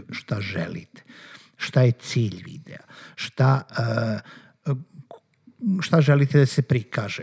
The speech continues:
da li do sada imate neke ideje koje ste radili i onda pustite tu neku, ovaj,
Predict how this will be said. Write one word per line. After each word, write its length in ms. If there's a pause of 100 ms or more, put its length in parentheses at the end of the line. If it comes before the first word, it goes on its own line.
da 180
li 200
do 240
sada 360
imate 360
neke 340
ideje 460
koje 240
ste 180
radili 440
i 160
onda 260
pustite 580
tu 220
neku, 400 (340)
ovaj, 540